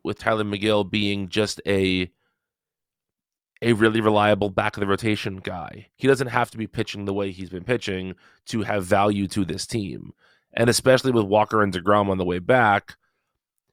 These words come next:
you know, i-, if he is your sixth starter, that, that's a, that's a pretty <laughs> damn good sixth starter.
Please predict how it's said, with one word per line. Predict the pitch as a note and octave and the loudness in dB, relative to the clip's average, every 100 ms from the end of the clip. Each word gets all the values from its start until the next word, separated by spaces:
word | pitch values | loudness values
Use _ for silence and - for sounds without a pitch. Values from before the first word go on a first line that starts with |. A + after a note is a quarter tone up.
| _ _ | _ _
you | C#3 | 2
know, | A2+ | 2
i-, | - | 2
if | - B2+ - | 0 0 0
he | B2+ | 0
is | C#3+ A2 | 0 2
your | G#2+ | 0
sixth | F#2 C3 - - | 0 -4 -6 -8
starter, | - C3 B2+ G2 G2+ G#2 _ _ _ _ _ _ - | 2 6 6 6 2 -2 _ _ _ _ _ _ -2
that, | - - - | 0 2 2
that's | G4+ G4 | 2 0
a, | D4+ _ _ - | -10 _ _ -8
that's | C#3 - | -8 -8
a | |
pretty | - E3 D3 | -2 -2 0
<laughs> | |
damn | F3+ C3 | 0 0
good | - C#3+ A2 | 2 0 0
sixth | - G#2+ - | -6 -6 -10
starter. | - D3 C#3 F#2+ G2 | 0 4 6 4 -6